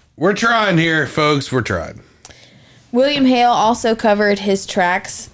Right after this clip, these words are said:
Speaker 2: participating in the murder investigations and even offering rewards for leads. Eventually,
Speaker 1: What a piece of shit.
Speaker 2: Yeah. Eventually, federal authorities could no longer turn a blind eye to the Osage Indian murders,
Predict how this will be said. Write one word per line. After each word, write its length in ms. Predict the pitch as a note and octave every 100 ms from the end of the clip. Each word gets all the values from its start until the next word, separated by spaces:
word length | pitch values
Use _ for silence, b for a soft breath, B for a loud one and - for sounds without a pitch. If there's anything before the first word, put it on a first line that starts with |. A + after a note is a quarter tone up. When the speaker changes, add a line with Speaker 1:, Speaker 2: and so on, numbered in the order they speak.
| _
Speaker 2:
participating 640 | G#3+ G#3 G#3+ - G#3 G3+
in 140 | G3 F#3+
the 80 | F#3
murder 320 | F3+ F3+ F#3
investigations 1080 | F3 D#3 - - - E3+ - E3+ E3+ F#3 -
and 180 | - F3
even 320 | G#3+ A3 A#3+
offering 520 | - F#3 G3 F#3 F3+
rewards 540 | F3+ F3+ F3+ F3+ F3+
for 160 | - F3+
leads. 680 | E3+ E3 C3+ - - - - b b b b b b -
Eventually, 520 | G#3 B3+ B3+ E3+ A#3+
Speaker 1:
What 60 | F3+
a 40 |
piece 360 | - B2+ A2+ -
of 60 | F2
shit. 600 | - - G2 E2 - _ _ _ _ _ _ _ _ _ _ _ _ _ _ _ _ _ _ -
Speaker 2:
Yeah. 100 | - - b b b b _ _ _ _ _ _ _ - - b b b -
Eventually, 520 | A3+ C4+ C4 C4 C4
federal 400 | B3+ A#3 A#3 A#3
authorities 560 | A3+ A3 G3+ G3+ G3+ G3+
could 160 | A#3
no 180 | G#3+ G#3
longer 360 | A3+ G#3 G#3 G#3+
turn 220 | - G3+
a 80 | G3
blind 400 | G3 F3 F3+ F3
eye 200 | E3 E3+
to 120 | F3+
the 180 | F#3 -
Osage 460 | F3 - E3+ E3
Indian 420 | D#3+ D#3+ D#3+ D#3+ D#3+
murders, 600 | D#3+ D#3 D3+ E3+ -